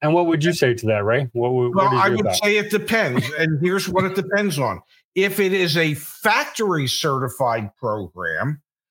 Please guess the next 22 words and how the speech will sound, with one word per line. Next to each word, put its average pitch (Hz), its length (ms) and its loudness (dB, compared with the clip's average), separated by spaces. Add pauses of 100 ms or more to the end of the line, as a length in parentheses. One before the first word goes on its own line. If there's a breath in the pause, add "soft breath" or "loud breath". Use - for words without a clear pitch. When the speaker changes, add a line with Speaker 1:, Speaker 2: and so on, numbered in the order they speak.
(160)
Speaker 2:
um, 156 320 0 (300)
then 175 280 2
that, 208 240 0 (100)
that, 180 180 2 (140)
that's 180 300 0
probably 180 340 0
worth 170 260 -2
fifteen 170 460 -4
hundred 165 320 -2
to 151 100 -8
two 156 180 -2
thousand 147 500 -2
dollars. 180 580 -4 (400 soft breath)
If 220 240 0
it 226 160 2
is 220 280 2
a 202 220 2
third 214 560 0 (140)
party 233 680 0 (300)
certified 143 800 0
program, 131 640 0 (340 loud breath)
uh, 170 260 2